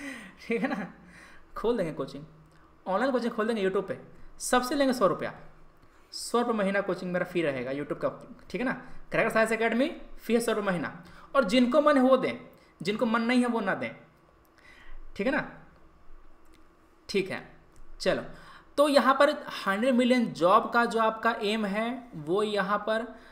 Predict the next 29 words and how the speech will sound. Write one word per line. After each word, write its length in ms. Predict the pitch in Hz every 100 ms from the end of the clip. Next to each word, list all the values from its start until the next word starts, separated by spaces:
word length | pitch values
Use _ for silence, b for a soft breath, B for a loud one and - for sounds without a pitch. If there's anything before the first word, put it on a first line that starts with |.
| B B 185
आ, 280 | 190 196
पूरा 340 | 190 - 196 208
होगा, 280 | 190 202 214
बहुत 200 | 190 190
अच्छा। 440 | 196 226 262 254 B B B B -
As 220 | 185 262 254
per 140 | 262
the 120 | 226
survey, 600 | - - 254 226 143 196 269 - B B
देखो 380 | 175 240 240 269 254 175
ये 180 | 180 247
होता 300 | 240 247 247
है 80 | 262 247
फ़ायदा 200 | 254 247
survey 320 | 254 240 247
पढ़ने 340 | 240 247 226 233
का, 160 | 233 143 - - - b b b -
चिल्ला 280 | 202 220 254
चिल्ला 280 | 254 254 247
के 100 | 240
थक 220 | - 277
गया 180 | 247 247
है 100 | 233
आदमी 320 | 226 220 233
कि 80 | 233
survey 240 | 214 233
पढ़ो, 180 | 226 220
survey 180 | 220 220
पढ़ो। 440 | 214 143 -